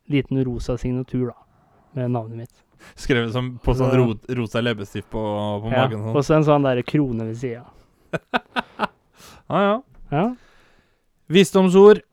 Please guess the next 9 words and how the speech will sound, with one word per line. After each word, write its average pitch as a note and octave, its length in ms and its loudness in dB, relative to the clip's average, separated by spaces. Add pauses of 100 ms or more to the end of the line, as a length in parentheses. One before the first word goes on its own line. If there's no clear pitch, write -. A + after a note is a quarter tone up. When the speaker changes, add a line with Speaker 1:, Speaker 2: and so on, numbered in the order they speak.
(540)
Speaker 1:
Det D3 120 0
kan F3+ 140 6
du E3+ 140 6
ta. G3+ 400 8 (800)
Speaker 2:
Da B2 400 -2
skal C3 240 -4
jeg C3 100 2
gi A#2+ 80 0
dere A#2+ 220 2